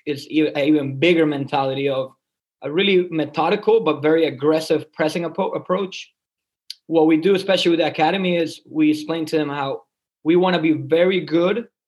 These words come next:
at, at winning the ball, but even better at being able to keep it with purpose. But the idea of pressing, counter pressing, the, the, the time that we wanna recover the ball and the time that we wanna score, those are key parts of, of the Red Bull way.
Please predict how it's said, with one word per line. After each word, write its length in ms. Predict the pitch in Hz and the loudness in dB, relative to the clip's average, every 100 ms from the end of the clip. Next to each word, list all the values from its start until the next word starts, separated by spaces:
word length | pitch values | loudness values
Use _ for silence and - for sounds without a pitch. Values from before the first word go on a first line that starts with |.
| _ _ _ _ - | _ _ _ _ -8
at, 240 | 143 139 - | -6 -6 -8
at 140 | 139 135 | -6 -2
winning 380 | 139 175 220 | 0 2 2
the 80 | 220 | 0
ball, 420 | 220 240 269 247 156 | 2 0 0 -2 -2
but 140 | 156 | 2
even 200 | 156 156 | 2 2
better 280 | 151 151 151 | 2 2 2
at 120 | 143 | 0
being 160 | 151 147 | -2 -2
able 120 | 143 | -4
to 60 | 135 | -6
keep 280 | - 139 | -4 -4
it 40 | 135 | -4
with 160 | 131 | -6
purpose. 500 | - 123 123 - - _ - | -6 -8 -10 -20 -20 _ -6
But 220 | 139 - | -6 -6
the 140 | 147 143 | -4 -2
idea 400 | 143 156 175 160 | 2 4 4 4
of 340 | 156 151 - _ _ - - | 4 2 -2 _ _ -20 -6
pressing, 680 | - 170 170 175 175 165 156 _ _ - | 0 0 2 0 0 -4 -10 _ _ -2
counter 280 | 160 156 160 | 2 2 2
pressing, 560 | 165 151 151 143 135 | 2 2 0 -4 -6
the, 140 | 131 127 _ | -10 -14 _
the, 320 | 147 131 123 | -4 -2 -4
the 100 | 143 | -8
time 340 | 131 160 160 160 | -2 2 4 4
that 80 | |
we 100 | 147 | 2
wanna 240 | 147 147 139 | 2 2 0
recover 380 | 135 - 151 147 | -2 0 0 0
the 80 | |
ball 460 | 139 143 139 135 _ _ _ - | 0 2 0 -2 _ _ _ -10
and 100 | 135 | -4
the 80 | 127 | -2
time 260 | 147 156 | 0 2
that 100 | 156 | 2
we 80 | 147 | 2
wanna 200 | 143 135 | 0 -4
score, 520 | 123 - 151 151 151 - _ _ _ - | -4 2 2 2 -2 -8 _ _ _ -4
those 140 | 147 | 0
are 100 | 135 | 0
key 320 | - 190 175 | 0 0 0
parts 280 | - 143 135 | 2 0 0
of, 160 | 131 - | -2 -4
of 120 | 139 | -8
the 80 | 135 | -4
Red 160 | 139 135 | -2 -2
Bull 140 | 127 | -4
way. 260 | 127 123 | -8 -10